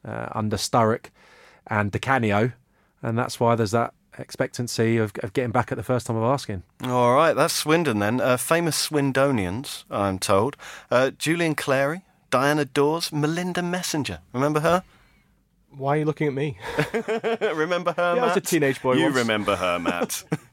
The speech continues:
Speaker 2: <laughs> Billy, Billy Piper. <laughs> Uh, producer Ben, he sprinkles my, uh, my script every night. He's, he's like the script fairy.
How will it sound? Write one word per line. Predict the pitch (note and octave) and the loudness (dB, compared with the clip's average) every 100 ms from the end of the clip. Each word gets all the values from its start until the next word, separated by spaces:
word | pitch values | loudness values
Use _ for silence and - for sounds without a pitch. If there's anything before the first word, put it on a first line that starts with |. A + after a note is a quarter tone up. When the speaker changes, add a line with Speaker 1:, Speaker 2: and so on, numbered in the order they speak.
| - | -18
Speaker 2:
<laughs> | - - - - | -16 -16 -10 -2
Billy, | C#3 B2 - F3 - - | 0 0 -4 -4 -4 -2
Billy | F#3+ E3 F#3 | 0 0 0
Piper. | - A2+ C3 C3 - D3 - - - - | 0 2 2 2 2 0 -2 -14 -16 -4
<laughs> | - C#3 - C4+ C4 _ _ _ _ _ D3 C#4 B3+ - | -2 -2 -2 -2 -2 _ _ _ _ _ -8 -6 -6 0
Uh, | D3+ D#3 | 2 2
producer | - D#3+ E3+ D#3 | 0 0 0 2
Ben, | D3 C3+ A#2 | 2 2 0
he | C#3 B2+ | 0 0
sprinkles | - - D3+ - A2+ G#2 B2 | 0 2 2 2 0 -2 0
my, | A2 G#2+ G#2+ | 2 2 2
uh, | G#2 C#3 | 0 0
my | G#2+ | -2
script | - - A2 - | 0 0 0 2
every | A2+ A#2 | 0 2
night. | A2 G#2 - | 2 2 0
He's, | G2+ G2 - | -8 -8 -10
he's | A#2+ A2 | -4 0
like | G#2+ | 0
the | G#2+ | -2
script | - A#2 A2 - | -2 0 -2 -2
fairy. | - G2 F2+ F2 | 0 2 2 0